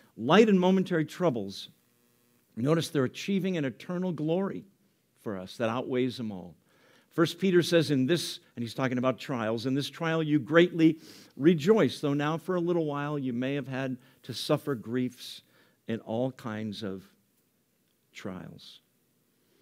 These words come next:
Compared to eternity, the valleys are very short. So they're inevitable, they're temporary.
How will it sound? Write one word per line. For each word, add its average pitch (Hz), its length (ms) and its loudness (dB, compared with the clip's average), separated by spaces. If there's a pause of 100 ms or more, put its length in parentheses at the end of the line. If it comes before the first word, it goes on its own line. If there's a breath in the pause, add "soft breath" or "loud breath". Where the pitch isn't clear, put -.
(200)
Compared 135 460 -2
to 147 100 -4
eternity, 127 560 -6
the 98 140 -10
valleys 104 400 -6
are 113 60 -10
very 101 80 -12 (200)
short. 107 260 -8
So - 120 -4
they're 131 180 2
inevitable, 180 460 4
they're 131 120 0
temporary. 175 640 -2